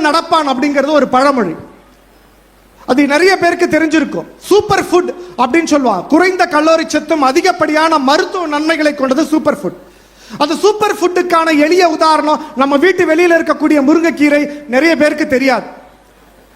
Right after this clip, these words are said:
அமெரிக்காவில் உற்பத்தி ஆகக்கூடிய சுருள் பாசியை கொண்டாடும் நாம் நம் வீட்டு வெளியே இருக்கக்கூடிய முருங்கை கீரையை கொண்டாடவில்லை என்கிறது வருத்தம் அளிக்கக்கூடிய ஒரு செய்தி.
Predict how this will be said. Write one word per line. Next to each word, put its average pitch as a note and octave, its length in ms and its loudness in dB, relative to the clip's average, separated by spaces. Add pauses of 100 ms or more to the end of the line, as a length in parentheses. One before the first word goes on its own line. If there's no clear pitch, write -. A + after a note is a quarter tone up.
(380)
அமெரிக்காவில் F#4 720 0
உற்பத்தி F4 380 0
ஆகக்கூடிய E4 520 2
சுருள் G4 440 2
பாசியை F4 460 2
கொண்டாடும் D#4+ 500 2
நாம் D4+ 280 0 (100)
நம் C#4+ 220 0
வீட்டு F4+ 300 0
வெளியே D#4 240 2
இருக்கக்கூடிய D#4+ 400 0 (100)
முருங்கை F#4+ 360 0
கீரையை F4 400 0
கொண்டாடவில்லை D#4 680 2
என்கிறது D4 360 0
வருத்தம் F4+ 400 2
அளிக்கக்கூடிய D#4 480 -2
ஒரு C#4 160 0
செய்தி. A3 320 -4